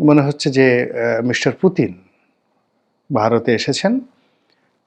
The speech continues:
নরেন্দ্র মোদীর সঙ্গে দেখা করার জন্য এবং তাদের মূল এজেন্ডা ছিল মূলত শেখ হাসিনাকে মস্কোতে আশ্রয় দেওয়া। অথবা পুতিনের যে সকল,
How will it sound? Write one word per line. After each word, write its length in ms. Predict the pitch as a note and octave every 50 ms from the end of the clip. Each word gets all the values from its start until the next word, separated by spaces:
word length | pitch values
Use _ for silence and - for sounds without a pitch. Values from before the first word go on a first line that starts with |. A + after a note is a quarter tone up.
| _ - B2+ B2 - - C#3
নরেন্দ্র 480 | B2 A#2+ A#2+ A2+ A#2+ B2+ B2+ B2+ C3+
মোদীর 220 | C3 C3 B2 C#3 C3+
সঙ্গে 240 | - - D#3 D#3+
দেখা 280 | D3+ C3 B2 - - D3+
করার 360 | D3 - - D#3 D#3 D#3+ D#3
জন্য 240 | D#3 E3+ F3 G3 A#3
এবং 300 | A#3+ G3 C#3 A#2+ A#2+ A#2
তাদের 400 | A#2 - - G#2 G#2+ G#2+ A2 G#2+
মূল 320 | G#2+ A#2 C#3 E3 F3+ E3+
এজেন্ডা 400 | B2+ A2+ G2+ A2 G#2+ A2 G#2 G#2 G2
ছিল 320 | - - - A#2+ G#2+ C#3 D3
মূলত 460 | C3+ G#2+ G2 G2 G2 - - A#3 B3
শেখ 280 | - - - B2+ -
হাসিনাকে 600 | - G#2+ - B2 A2+ G2+ G2+ - _ D3+ E3 A#3+ C#4 - _ _ _ _ _ _ _ -
মস্কোতে 520 | D3 C3+ - - - - C#3 - - G3+ B3+ -
আশ্রয় 460 | - G2+ - - - - - F2+ F2+
দেওয়া। 260 | G2 F#2 D#2+ D#2+ - - _ _ _ _ _ _ _ _ _ _ _ _ _ _ _ _ _ _ _ _ _ _ _ _ _ _ _ _ _ -
অথবা 420 | D3 C#3 - G3+ F3 D3 F#3 B3+ - - _ _ _ _ _ _ _
পুতিনের 400 | - E3+ E3+ - G#3+ G#3 G#3 F#3
যে 100 | C#3 C3+
সকল, 480 | C3 - - C#3+ - - C#3+ B2 B2 B2+